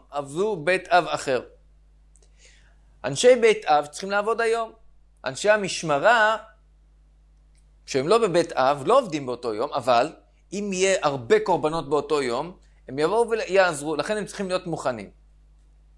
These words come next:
עכשיו, כשמגיע תענית שגוזרים על הציבור, השאלה אם אנשי המשמר גם מתענים, אנשי בית אב גם מתענים,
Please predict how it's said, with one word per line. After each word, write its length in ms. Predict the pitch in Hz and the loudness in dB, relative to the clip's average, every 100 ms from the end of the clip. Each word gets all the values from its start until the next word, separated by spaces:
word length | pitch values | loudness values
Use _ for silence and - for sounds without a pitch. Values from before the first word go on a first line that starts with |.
| - - | -20 -18
עכשיו, 200 | - - | -16 -14
כשמגיע 440 | 113 104 113 180 | -14 -8 -2 -2
תענית 380 | - 120 120 123 | 0 -6 -6 -8
שגוזרים 400 | 127 123 113 127 | -6 -6 -6 -4
על 100 | 123 | -4
הציבור, 680 | 120 131 113 165 143 123 - _ - _ _ _ _ _ _ _ _ - | -4 -8 -6 -4 -4 -6 -14 _ -20 _ _ _ _ _ _ _ _ -14
השאלה 340 | 113 120 117 | -10 -2 0
אם 140 | 147 151 | 0 -2
אנשי 240 | 120 - | -6 0
המשמר 680 | 151 135 113 120 139 143 120 - _ 107 | 0 -2 -10 -4 0 0 -2 -12 _ -6
גם 160 | 117 | -6
מתענים, 520 | 147 147 170 180 185 170 | -6 -10 -10 -10 -14 -14
אנשי 300 | 127 117 156 | -12 -8 -4
בית 220 | 143 139 143 | -2 -4 0
אב 200 | 135 113 | -2 0
גם 180 | 131 | -2
מתענים, 480 | 160 165 170 180 190 | -2 -8 -8 -8 -12